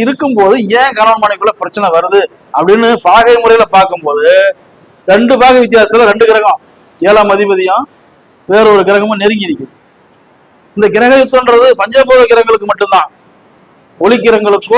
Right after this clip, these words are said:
நிழல் கிரகங்களுக்கோ இல்லை. இந்த அஞ்சு கிரகத்துக்கு தான் இந்த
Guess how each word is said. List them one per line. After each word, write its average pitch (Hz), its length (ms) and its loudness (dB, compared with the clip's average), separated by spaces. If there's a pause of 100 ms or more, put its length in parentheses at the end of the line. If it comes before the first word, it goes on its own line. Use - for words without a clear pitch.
(120)
நிழல் 214 260 -2
கிரகங்களுக்கோ 196 440 -4 (120)
இல்லை. 202 200 -4 (1300)
இந்த 160 160 -4
அஞ்சு 190 200 -4
கிரகத்துக்கு 220 420 0
தான் 233 120 2
இந்த 202 100 -4